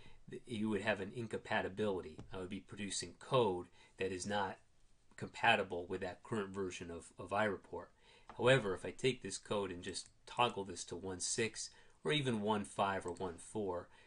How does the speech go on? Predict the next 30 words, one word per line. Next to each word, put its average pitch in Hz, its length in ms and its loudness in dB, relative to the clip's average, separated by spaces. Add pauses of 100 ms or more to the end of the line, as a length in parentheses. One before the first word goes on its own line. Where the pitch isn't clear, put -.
(140)
uh, 90 220 -4
then 98 140 -4
it'll 98 160 -2
be 95 160 -6
compatible 90 600 -4
with 87 200 -6
older 95 280 -4
versions 87 540 -8
of, 82 140 -12 (180)
of 104 120 -6
iReport. 90 560 -4 (500)
So - 140 -2
if - 120 -2
you 120 220 -2
see - 260 0
anything 143 360 0
in 104 100 0
these 101 180 -2
examples 101 560 0
that - 160 -4
hints 113 320 -2
to 98 160 -2
a 85 80 -2
bad 92 340 0
version, 98 520 -2 (320)
it's - 100 -10
probably 110 320 2
because 95 520 -4
you're 92 340 -4
compiling 101 720 -2